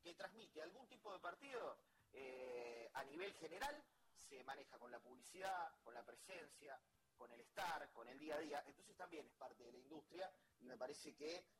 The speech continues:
eh, desde los clubes, eh, para que no suene a discurso, esto de hay que poner a andar la máquina, eh, y que sea una gran empresa y una gran familia, los incluya,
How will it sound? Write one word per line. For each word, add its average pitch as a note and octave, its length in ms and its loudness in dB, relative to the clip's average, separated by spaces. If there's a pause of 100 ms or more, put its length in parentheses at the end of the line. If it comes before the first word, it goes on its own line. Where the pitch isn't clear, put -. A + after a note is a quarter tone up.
eh, A2 840 -2
desde C#3+ 240 0
los C#3+ 140 0
clubes, G3 540 2 (360)
eh, - 420 -12
para A#2 200 4
que C3+ 100 2
no E3 100 4
suene F#3+ 320 2
a D3+ 60 6
discurso, E3 800 -2
esto - 200 -6
de B2+ 120 2
hay B2+ 60 -2
que C3+ 100 -2
poner D3 320 2
a C#3+ 40 6
andar D3+ 220 4
la E3+ 120 6
máquina, F#3 460 -2 (340)
eh, A#2 260 -10
y A#3 80 -20
que - 140 -14
sea F#3 200 0
una E3+ 160 2
gran F#3+ 240 4
empresa F#3+ 440 -4
y D3 80 -6
una E3 120 -2
gran F#3 200 0
familia, G3 420 0
los D3 220 -4
incluya, C#3+ 480 -4